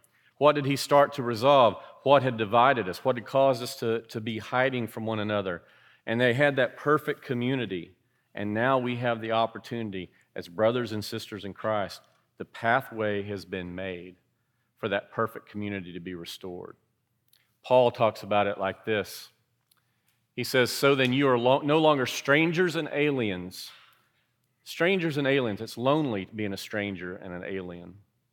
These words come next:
He continues, "But you're fellow citizens with the saints and members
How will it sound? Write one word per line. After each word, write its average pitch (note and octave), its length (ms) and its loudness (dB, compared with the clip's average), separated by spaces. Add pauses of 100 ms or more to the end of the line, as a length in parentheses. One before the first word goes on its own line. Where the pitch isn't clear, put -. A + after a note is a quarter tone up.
(140)
He A#2 80 -20
continues, G#2+ 640 -6 (380)
"But B2 180 -4
you're C3+ 100 2
fellow D#3 340 2
citizens C3+ 640 -2
with G#2 140 -8
the G#2+ 60 -8
saints B2+ 460 -4
and G#2 140 -6
members A2 580 -6